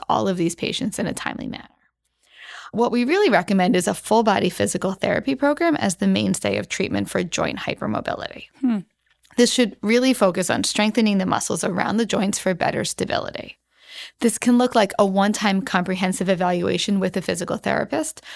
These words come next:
Speaker 1: or a brief course of P T, but the ultimate goal is to develop a home exercise program because what we ultimately recommend is daily or near daily strengthening exercises.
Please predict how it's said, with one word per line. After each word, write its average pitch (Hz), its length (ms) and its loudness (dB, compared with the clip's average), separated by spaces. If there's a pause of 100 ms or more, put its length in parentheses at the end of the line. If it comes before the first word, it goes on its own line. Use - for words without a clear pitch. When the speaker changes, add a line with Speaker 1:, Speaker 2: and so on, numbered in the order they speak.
(140)
Speaker 1:
or 208 160 4
a 190 40 2
brief 214 300 0
course - 360 0
of 175 160 -6
P 170 160 -2
T, 254 420 -2 (340)
but 208 120 4
the - 100 -2
ultimate 233 340 4
goal 185 200 6
is 185 120 4
to 202 120 4
develop 185 340 2
a - 80 2
home 220 340 4
exercise - 680 -2
program - 520 0 (300)
because 202 260 2
what 208 120 0
we 208 100 2
ultimately 208 520 2
recommend 190 460 0
is 180 200 -4
daily 185 420 0
or - 160 -2
near 190 300 2
daily - 340 -2
strengthening - 560 -4
exercises. - 880 -8